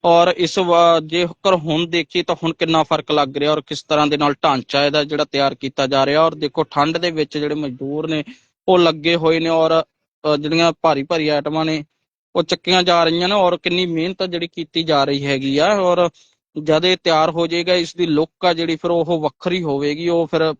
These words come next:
ਪਤਾ ਹੀ ਨਹੀਂ ਲੱਗੇਗਾ ਕਿਸ ਤਰ੍ਹਾਂ ਦੇ ਨਾਲ ਇਹ ਤਿਆਰੀ ਆ ਜਿਹੜੀ ਕੀਤੀ ਗਈ ਆ ਔਰ ਤਿਆਰ ਕਿਸ ਤਰ੍ਹਾਂ ਦੇ ਨਾਲ ਹੋਇਆ ਇਹ, ਹੁਣ ਇਹਦਾ ਦੇਖਿਆ ਜਾ ਸਕਦਾ। ਔਰ ਬਾਕੀ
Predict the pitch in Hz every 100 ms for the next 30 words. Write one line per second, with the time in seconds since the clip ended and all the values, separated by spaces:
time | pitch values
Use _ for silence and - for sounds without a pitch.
0 | - 156 165 170 160 139 151 160 - 151
1 | - 151 151 143 143 147 143 143 - 139
2 | 135 139 147 143 143 147 - _ _ -
3 | 143 - 143 143 143 160 - 143 139 -
4 | 135 - 143 143 139 135 135 127 131 131
5 | 123 156 - _ _ _ _ _ _ 170
6 | 185 185 185 180 180 160 147 160 147 143
7 | 135 135 135 160 185 196 165 151 - 185
8 | 185